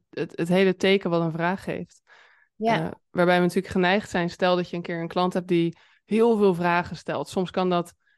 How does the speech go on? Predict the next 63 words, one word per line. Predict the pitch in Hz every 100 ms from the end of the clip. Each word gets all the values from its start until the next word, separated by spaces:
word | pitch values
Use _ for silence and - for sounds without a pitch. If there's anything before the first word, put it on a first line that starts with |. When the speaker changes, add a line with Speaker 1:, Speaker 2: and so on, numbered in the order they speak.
| _ _
Speaker 1:
eh, | 180 170
be-, | 160 - 175
weet | 185 185
ik, | 180
hè, | - - 175 220 214
van | 196 180
sommige | 196 185
ondernemers | 185 180 180 196 180
dat | 180
het | 175
een | 180
beetje | 175 185 190
op | 175
de | 170
zenuwen | 170 190 226 214
kan | 208 202
gaan | 202 190
werken. | 185 208 220
Van, | 190 -
oh, | 180
weer | 170 208
een | 190 151
vraag | 165 151 -
van | 160
diegene. | 156 156 180 180
Speaker 2:
Feedback. | - 214 143 151 _ _ _ _ _ _
Speaker 1:
Het | - 208
is | 175
echt | 165 -
feedback. | 262 285 160 123 - -
Het | 175
is | 190 180 - -
een | - 185
teken | 185 202 233 226 185
van, | 180
hey, | 180 196 190
ergens, | 185 202 202 185
ik, | -
ik | -
heb | 208 -
gewoon | 196 190
meer | 196 196
van | 190 180
je | 185
nodig. | 214 240 220 202 202
Weet | 185 180
je, | 196
ik, | 185 170
ik | 175
ben | 185
hiermee | 185 185 175
aan | 165
de | 170
slag. | 208 208 202
Ik | 180
loop | 170
tegen | 170 175
allemaal | 170 170
dingen | 170 170
aan. | - 208 208
Help | 170 180 196
me | 196
daarbij. | 185 175 175 175